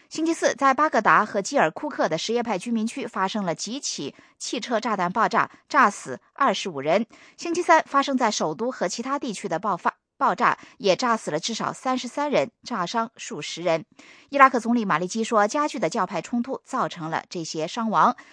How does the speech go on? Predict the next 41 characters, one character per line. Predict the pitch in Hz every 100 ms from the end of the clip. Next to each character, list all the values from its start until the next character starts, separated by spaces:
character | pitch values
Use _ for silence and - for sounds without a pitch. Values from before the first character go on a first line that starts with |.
| -
自 | -
从 | 269 247
上 | 262 302
个 | 233
月 | 196
安 | 170 269
全 | - 208
部 | 220
队 | 202 170
突 | - 339
袭 | 339 -
了 | 165
基 | 170 269
尔 | 160
库 | - 233
克 | 233 175
附 | -
近 | 196 196
的 | 151
逊 | - 254
尼 | 175
派 | - 214 156 - -
抗 | - 320 214
议 | 151
营 | 170 208
地 | 196
以 | 147
来， | 156 175 233 - _
伊 | 269
拉 | 254
克 | 247 240
各 | - 330
地 | 196 156 -
不 | 175
断 | 220 277
发 | 175 185
生 | 170 190 143
暴 | - 214
力 | 160
事 | -
件。 | 170 160